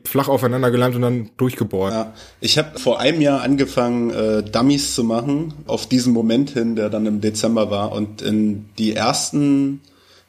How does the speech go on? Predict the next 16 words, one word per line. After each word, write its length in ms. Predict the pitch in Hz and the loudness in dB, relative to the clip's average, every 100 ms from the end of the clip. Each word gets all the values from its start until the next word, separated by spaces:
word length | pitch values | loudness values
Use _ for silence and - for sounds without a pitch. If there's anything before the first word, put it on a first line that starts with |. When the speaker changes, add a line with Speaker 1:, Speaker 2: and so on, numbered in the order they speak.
| - | -4
Speaker 2:
Dummies 440 | 110 127 131 - | 2 2 2 0
hab 100 | 117 | 0
ich 220 | 117 - | 0 -2
tatsächlich 480 | - 110 117 113 110 | -4 -2 0 -2 -2
aufgerollt, 760 | 104 123 - 104 101 110 127 - | -2 -2 -2 -2 0 0 0 -2
äh, 300 | 107 104 101 | -2 0 -2
hab 180 | 107 | -2
die 120 | 117 120 | 0 2
unmöglichsten 600 | 139 147 139 135 - 113 | 4 2 0 -2 -2 0
Holzarten 460 | 117 123 135 131 | 0 0 -2 0
dafür 260 | 135 135 131 | 0 0 -2
genommen. 460 | 127 123 131 131 | 0 0 0 0
Das 180 | 110 107 | -2 -4
erste 400 | - 113 - 120 | -4 -4 -2 0
war 160 | 113 117 | 0 0
Olive. 640 | 110 110 147 160 170 170 | 0 0 0 2 0 -2